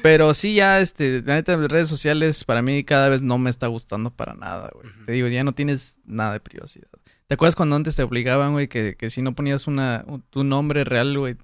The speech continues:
Speaker 1: no te, o te cerraban la cuenta?
Speaker 2: Simón.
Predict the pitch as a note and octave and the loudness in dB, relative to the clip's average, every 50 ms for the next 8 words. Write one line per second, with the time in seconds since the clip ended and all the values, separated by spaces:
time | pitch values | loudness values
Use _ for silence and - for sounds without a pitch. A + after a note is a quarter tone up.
0 | - _ _ - B2+ B2+ B2 B2 - B2 A2+ A2 A2+ G#2+ G#2+ - - _ _ _ | -20 _ _ -6 -6 -6 -6 -4 -6 -8 -8 -8 -8 -12 -16 -20 -20 _ _ _
1 | _ _ _ _ _ _ _ C3+ A#2+ - - B2 - A#2+ A2 A2 G#2+ A2+ A#2+ A2 | _ _ _ _ _ _ _ -10 -10 -8 -10 -8 -6 -4 -4 -2 -4 -4 -6 -8
2 | A2+ - A2+ B2 - - _ E3 - - B2+ A2+ A2+ G#2+ G2+ _ | -10 -14 -16 -18 -18 -20 _ -20 -16 -14 -14 -14 -14 -18 -20 _